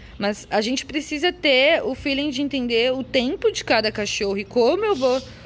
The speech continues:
manter esse, essa conexão e foco com cada cachorro, né? Então é isso que faz a diferença. E o Thiago tocou num ponto extremamente importante,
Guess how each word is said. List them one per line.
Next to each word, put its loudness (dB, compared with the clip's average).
manter 2
esse, -2
essa 0
conexão -2
e -4
foco -6
com -6
cada -2
cachorro, -8
né? -6
Então -2
é 0
isso -4
que -4
faz 0
a -2
diferença. -4
E -2
o -6
Thiago -2
tocou -4
num -2
ponto -6
extremamente 0
importante, -4